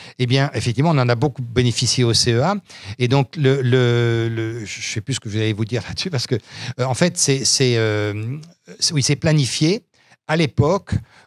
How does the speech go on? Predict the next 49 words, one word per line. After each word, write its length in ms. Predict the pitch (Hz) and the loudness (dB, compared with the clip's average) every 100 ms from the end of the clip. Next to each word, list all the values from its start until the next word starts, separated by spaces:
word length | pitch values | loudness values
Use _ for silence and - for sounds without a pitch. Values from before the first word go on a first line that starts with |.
| - | -2
euh, 200 | 120 117 | 0 0
dans, 340 | 117 123 120 | 2 0 0
dans 180 | 110 113 | -2 0
les 200 | 113 107 | 0 2
années 480 | 127 123 117 107 104 | 2 2 2 0 -2
quatre-vingts, 540 | 113 - 117 107 123 - | -4 -2 0 0 -2 -2
on 100 | 127 | -4
planifiait 480 | - 170 170 - 165 | 0 2 2 0 0
la 120 | 127 | 0
recherche 240 | - 110 - | -4 -8 -8
scientifique 600 | 107 95 - 95 _ _ _ _ _ | -10 -10 -14 -18 _ _ _ _ _
à 100 | - | -4
cinq 340 | - 123 110 117 | 0 0 0 0
ans, 200 | 113 120 | 0 0
et 40 | |
cetera. 360 | - 110 92 85 _ _ - - | -4 -10 -12 -18 _ _ -20 -8
Résultat, 500 | 135 156 175 170 147 | -2 0 0 2 2
les 360 | 127 120 123 127 | 2 -2 -2 -2
crédits 280 | - 147 135 | 0 2 2
étaient 220 | 117 113 | 2 0
là 240 | 131 185 - | 0 -2 -4
et 40 | 120 | -2
on 60 | |
ne 40 | 117 | 0
changeait 320 | 131 113 123 | 0 2 2
pas 200 | 156 156 | 2 2
de 160 | 127 | 0
cap 280 | 113 147 143 _ | 0 0 -2 _
tous 100 | 120 | -4
les, 260 | 110 104 104 101 - | -2 -2 -4 -8 -10
tous 100 | 117 | -6
les 220 | 113 107 | -4 -2
six 180 | - 113 | -2 -2
mois. 220 | 101 85 - - - - | -4 -6 -14 -20 -20 -4
Maintenant, 340 | 120 131 196 | -4 2 2
on 40 | 175 | 4
commence 320 | 151 175 - | 4 4 4
à 60 | 113 | 2
avoir 260 | 123 120 | 4 2
une 100 | 117 | 2
gestion 320 | 107 120 - | 2 2 2
de 60 | 139 | 2
la 120 | 117 | 2
recherche 360 | 107 107 131 - | 2 0 0 0
qui 80 | 104 | 0
est 20 | |
un 40 | |
peu 120 | - | 0
différente, 420 | 110 - 123 196 | -2 -2 0 0